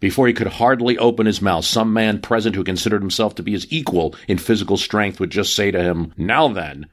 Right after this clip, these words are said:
if you want to fight, that man is not your equal. But I am. Get your second and walk out, and I will do the fighting for the other man."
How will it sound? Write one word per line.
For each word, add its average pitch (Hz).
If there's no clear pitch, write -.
if 87
you 123
want 131
to 117
fight, 127
that 113
man 113
is 104
not 110
your 98
equal. 80
But -
I 120
am. 85
Get 117
your 120
second 113
and 87
walk 110
out, 104
and 82
I 98
will 92
do 95
the 92
fighting 87
for 90
the 87
other 82
man." 80